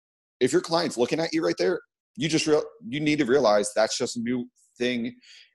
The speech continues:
you have to work better with, with your clients, is explain the name of the workout, where the position is. 'Cause if they don't know the name of these exercises,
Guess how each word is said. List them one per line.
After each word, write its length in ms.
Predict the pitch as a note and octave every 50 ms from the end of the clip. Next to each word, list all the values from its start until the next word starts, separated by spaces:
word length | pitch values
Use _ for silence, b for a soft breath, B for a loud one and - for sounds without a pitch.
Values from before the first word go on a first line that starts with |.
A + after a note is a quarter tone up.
| _ _ _
you 160 | G2+ A#2 C3 A#2+
have 200 | C3 B2 A#2+ -
to 80 | -
work 320 | A2 G2 A#2 B2 A#2+ - -
better 240 | G#2 A2+ C3 A#2+ G#2+
with, 240 | G#2 G#2 G2+ - -
with 100 | A2 G#2
your 100 | G2+ G#2
clients, 380 | - - B2 C#3 B2+ A2+ - -
is 200 | G#2 G2 - - -
explain 320 | A2 - - A2+ A2+ A2+
the 80 | A#2+ A2+
name 160 | A2+ A2+ A2+
of 60 | A2+
the 60 | G#2+
workout, 460 | G2+ G2 G2 - - G#2+ G2+ G#2+ G#2+ - - _ _ _ - G2 F#2+
where 160 | G#2 G#2+ A2
the 80 | A2 A2+
position 480 | G2 G#2 G2+ A2 G2 - G#2 G#2 G2+
is. 320 | F#2+ F#2+ F#2+ G2+ A2+ - b b b b b b _ -
'Cause 220 | - B2 A2 - - B2+
if 100 | B2 -
they 80 | C3+ C3+
don't 160 | E3 E3 D3
know 80 | C#3 C3+
the 100 | A#2+ B2
name 240 | G#2+ A2 B2 C3+ B2+
of 80 | A2+
these 160 | A2 G#2 -
exercises, 1040 | G2+ A2+ - - A2 - F#2+ F#2+ F#2+ F#2 E2+ G2+ G2+ F#2+ - - - - - -